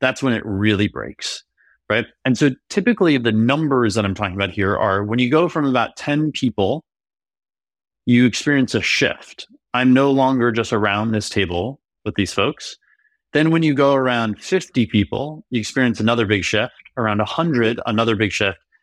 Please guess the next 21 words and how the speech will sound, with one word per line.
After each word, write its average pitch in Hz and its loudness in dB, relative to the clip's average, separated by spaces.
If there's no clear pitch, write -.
and 123 0
then 135 2
around 135 4
a 117 0
few 175 0
hundred, 117 -2
another 107 2
big 104 0
shift. 107 -2
And 110 -4
then 104 2
as 101 0
you 107 2
get 104 -2
to 101 -10
thousands, 98 -2
you 98 -2
know, 90 -2
bigger 92 2
shifts - -4
happen. 98 -8